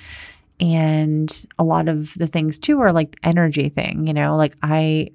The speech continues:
I can only do so much, and then I have to, like, I have to, like, retreat inward because my energy is, if I do a lot of client calls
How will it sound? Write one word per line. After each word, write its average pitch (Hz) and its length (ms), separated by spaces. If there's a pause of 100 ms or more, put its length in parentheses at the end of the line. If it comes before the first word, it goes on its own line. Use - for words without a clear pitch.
I 170 140
can 175 140
only 196 240
do 180 180
so 170 300
much, 156 600
and 165 100
then 156 60
I 156 60
have 151 280
to, 170 80
like, 147 400 (1300)
I 185 100
have 160 200
to, 190 80
like, 160 180
retreat 160 600
inward 156 580
because 156 240
my 151 200
energy 165 480
is, - 380 (100)
if - 160
I 160 120
do 165 160
a - 20
lot 151 140
of 139 100
client 233 340
calls 220 580